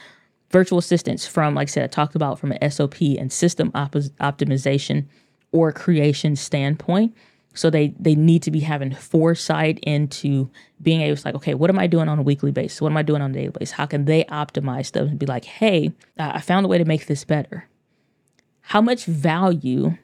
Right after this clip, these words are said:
would an employee like that have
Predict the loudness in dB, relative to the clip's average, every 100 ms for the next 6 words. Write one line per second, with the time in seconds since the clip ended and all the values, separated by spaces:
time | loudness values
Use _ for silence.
0 | _ _ _ _ -6 2 4 4 0 _
1 | _ _ -4 -2 -2 -2 -2 -2 -2 0
2 | 2 2 0 -4 -4 0 0 0 -6 -6
3 | -2 -2 -4